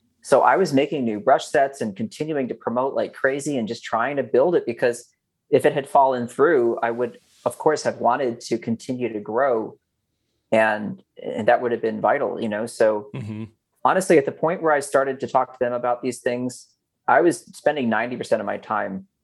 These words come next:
Speaker 1: just making brushes and managing that business, and maybe ten percent of my time doing any freelance illustration. It was
Speaker 2: Mm-hmm.
Speaker 1: crazy how, how that shifted over time.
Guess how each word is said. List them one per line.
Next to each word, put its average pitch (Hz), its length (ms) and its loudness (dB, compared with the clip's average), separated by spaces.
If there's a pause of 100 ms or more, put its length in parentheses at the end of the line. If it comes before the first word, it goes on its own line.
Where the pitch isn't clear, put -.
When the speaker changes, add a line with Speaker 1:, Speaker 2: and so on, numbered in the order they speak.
(160)
Speaker 1:
just - 220 -2
making 117 520 -4
brushes 104 600 0
and 98 420 -6 (280)
managing 117 460 -2
that 113 180 -2
business, 104 420 -4
and 117 140 -2
maybe 110 200 -2
ten 113 280 -6
percent 107 240 -6
of 101 60 -10
my 98 100 -6
time 104 260 -10
doing 95 300 -6
any 104 180 -8
freelance 92 420 -10
illustration. - 680 -12
It 123 60 -2
was 104 160 -4
Speaker 2:
Mm-hmm. 127 100 -10
Speaker 1:
crazy 113 300 -2
how, 101 340 -4 (140)
how 117 180 0
that 107 180 0
shifted - 400 -2
over 98 160 -6
time. 95 460 -6